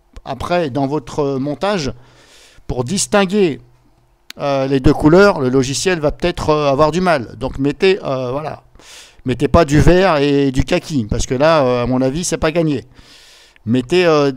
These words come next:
vraiment des couleurs différentes, hein. À la rigueur, si vous voulez mettre du vert, du rouge, c'est encore mieux. Là, le vert et le gris, ça passe, voilà. Mais attention, quand même, aux couleurs que vous mettez.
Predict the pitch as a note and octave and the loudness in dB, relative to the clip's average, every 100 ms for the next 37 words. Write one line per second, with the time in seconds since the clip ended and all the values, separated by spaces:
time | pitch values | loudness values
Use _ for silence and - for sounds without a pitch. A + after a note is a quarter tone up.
0 | A#2+ G#2+ A#2+ C#3+ E3 E3+ D3+ - D#3+ E3+ | -8 -6 -2 0 2 2 0 2 4 6
1 | C#3+ D3+ F3 D3+ C3 B2 A#2+ B2 G#2+ C#3+ | 4 2 2 2 0 -2 -4 -4 0 0
2 | C3 - - A2+ G#2+ G2+ A2 A#2+ C3 C3 | 0 -2 -8 -10 -8 -8 -6 -4 -2 -2
3 | A2+ C3 C#3 C#3 A#2 B2+ E3+ D#3 C#3 B2+ | -2 0 2 2 2 4 4 4 2 0
4 | D3+ D3+ B2+ - - _ _ G#2+ C3+ D#3 | 0 0 -2 -6 -18 _ _ -2 2 4
5 | C#3+ A#2+ B2+ A2+ D#3 D3 C#3 C3 A#2+ F3 | 4 2 2 4 2 4 4 2 2 -2
6 | - E3 D3 A#2 - G#2+ A#2+ D#3+ - - | 0 0 0 -2 -8 -8 -6 -8 -12 -20
7 | - - _ _ _ _ - - A#2 D#3+ | -20 -20 _ _ _ _ -18 -8 -2 0
8 | D#3 C#3+ E3+ - C#3+ G#2+ C3 D3 D#3+ C#3 | 0 0 0 0 0 -2 -2 2 2 2
9 | D#3 E3 D3+ D3+ D#3+ - - | 4 4 4 2 2 -2 -10